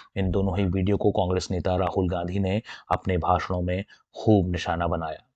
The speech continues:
प्रधानमंत्री नरेंद्र मोदी ने सोमवार को आदिवासी बाहुल्य जिले बड़वानी में आम सभा की। यहाँ उन्होंने कहा कि एमपी भाजपा का संकल्प पत्र मध्य प्रदेश को नई ऊंचाइयों पर ले जाएगा। उन्होंने कहा कि यह गरीबों को मजबूत करने वाला संकल्प पत्र है।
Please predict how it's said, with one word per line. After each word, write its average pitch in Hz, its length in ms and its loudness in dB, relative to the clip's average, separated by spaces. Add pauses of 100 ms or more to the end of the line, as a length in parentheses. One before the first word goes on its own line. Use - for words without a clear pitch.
(640)
प्रधानमंत्री 92 560 0
नरेंद्र 90 340 2
मोदी 95 260 4
ने 98 220 2
सोमवार 90 440 2
को 95 200 2
आदिवासी 92 540 2
बाहुल्य 95 340 2
जिले 95 280 4 (360)
बड़वानी 95 500 4
में 92 160 -6
आम 90 180 -4
सभा 82 300 -4
की। 80 240 -8 (360)
यहाँ 87 220 0
उन्होंने 87 320 -4
कहा 98 360 4
कि 92 220 -2
एमपी 92 360 0
भाजपा 90 460 2
का 92 120 2
संकल्प 92 540 0
पत्र 92 260 2 (300)
मध्य 95 180 4
प्रदेश 98 340 2
को 98 160 0
नई 95 240 4
ऊंचाइयों 92 440 2
पर 90 180 0
ले 87 140 2
जाएगा। 80 420 -2 (400)
उन्होंने 95 240 -2
कहा 92 240 2
कि 92 220 -2
यह 90 100 2
गरीबों 95 360 4
को 98 120 0
मजबूत 92 380 0
करने 90 220 0
वाला 87 280 2
संकल्प 90 420 -4
पत्र 92 280 -2
है। 92 140 0